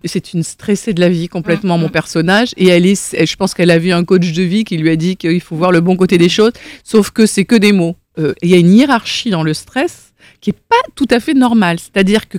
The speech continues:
Speaker 1: quand, à un moment donné, ils vont perdre leurs petits-enfants,
Speaker 2: Ouais.
Speaker 1: ce qui la stresse, c'est de devoir l'annoncer à la mère des, des, des enfants, mais
Speaker 2: Mhm.
Speaker 1: c'est pas de les avoir perdus. Donc voilà, il y a un truc un peu décalé quand même dans ces personnages.
Speaker 2: Donc c'est drôle,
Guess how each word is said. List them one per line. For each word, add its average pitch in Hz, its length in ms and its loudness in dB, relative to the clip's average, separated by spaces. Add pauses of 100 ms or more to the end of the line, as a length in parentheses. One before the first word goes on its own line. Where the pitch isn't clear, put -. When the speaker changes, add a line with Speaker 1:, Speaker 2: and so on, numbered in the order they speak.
(140)
Speaker 1:
quand, 269 240 -2
à 160 60 0
un - 20 0
moment 170 260 -2
donné, 180 260 0
ils 160 80 0
vont 160 180 -2
perdre 208 340 0
leurs 143 140 -8
petits-enfants, 151 720 -6
Speaker 2:
Ouais. 185 160 -18 (480)
Speaker 1:
ce - 100 -20
qui 277 120 -2
la 254 120 2
stresse, - 580 -4
c'est - 220 -10
de 180 140 0
devoir 196 380 0
l'annoncer 180 500 -2
à 180 80 2
la 165 140 2
mère 196 240 2
des, 147 240 -4
des, 143 240 -6
des 143 220 -6
enfants, 359 300 -6
mais 226 100 6
Speaker 2:
Mhm. - 60 -2
Speaker 1:
c'est 180 120 -2
pas 370 200 -4
de 349 40 0
les 240 140 2
avoir 208 200 0
perdus. 294 460 0 (180)
Donc 226 220 2 (100)
voilà, 214 260 2
il 269 140 6
y 175 60 2
a - 20 6
un 294 80 2
truc 285 240 0
un 220 120 2
peu 233 120 -6
décalé 240 460 2
quand 202 180 0
même 254 220 2
dans 220 100 4
ces 233 160 -2
personnages. 180 600 -4 (400)
Speaker 2:
Donc 175 200 -12
c'est 233 200 -8
drôle, 226 400 0